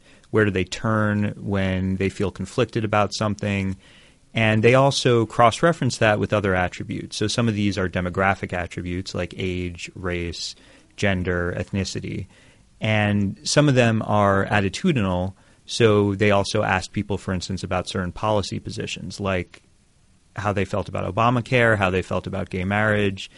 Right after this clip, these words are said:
and did they believe global warming is happening?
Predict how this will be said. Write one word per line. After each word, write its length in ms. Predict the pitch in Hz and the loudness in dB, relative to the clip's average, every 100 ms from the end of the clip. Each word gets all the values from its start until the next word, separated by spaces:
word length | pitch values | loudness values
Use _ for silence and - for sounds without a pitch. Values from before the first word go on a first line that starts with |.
| - - _ | -20 -20 _
and 760 | - 104 98 98 95 92 - - | -4 0 0 2 0 -2 -6 -2
did 200 | 113 98 | 0 2
they 160 | 98 | 2
believe 420 | 90 95 92 90 - | 0 0 0 -2 -2
global 300 | 92 90 90 | -2 -2 -4
warming 420 | 87 87 87 85 | -4 -6 -8 -6
is 200 | 87 - | -8 -6
happening? 440 | 98 - - - | -6 -6 -10 -14